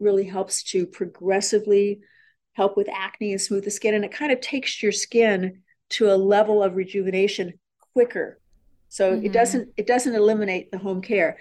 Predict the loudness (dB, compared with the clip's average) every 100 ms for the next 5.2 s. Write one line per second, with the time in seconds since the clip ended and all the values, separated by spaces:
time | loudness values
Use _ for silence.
0 | -16 -20 -20 -6 0 4 4 2 0 0
1 | 0 2 2 0 0 0 0 -2 -4 -2
2 | 0 0 -4 -2 -4 -4 -6 -4 -4 -4
3 | -6 -6 -4 -4 -4 -2 0 -2 0 -2
4 | 0 -2 0 -2 0 0 0 -4 -8 -8
5 | -6 -6